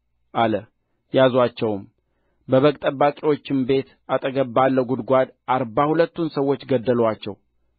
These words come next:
ማንንም አላስቀረም። ከዚያም በሄደ ጊዜ የሬካብን ልጅ ኢዮናዳብን ተገናኘው። ደኅንነቱንም ጠይቆ «ልቤ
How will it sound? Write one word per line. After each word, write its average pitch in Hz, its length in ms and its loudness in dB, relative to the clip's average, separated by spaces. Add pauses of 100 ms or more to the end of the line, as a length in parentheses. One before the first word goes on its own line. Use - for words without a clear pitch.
(140)
ማንንም 139 500 2
አላስቀረም። 113 600 -2 (1040)
ከዚያም 135 420 2
በሄደ 139 300 0
ጊዜ 120 220 -6 (720)
የሬካብን 151 600 2
ልጅ 139 200 -2 (480)
ኢዮናዳብን 131 600 2
ተገናኘው። 104 560 -4 (500)
ደኅንነቱንም 135 640 2
ጠይቆ 135 340 -4 (760)
«ልቤ 143 260 0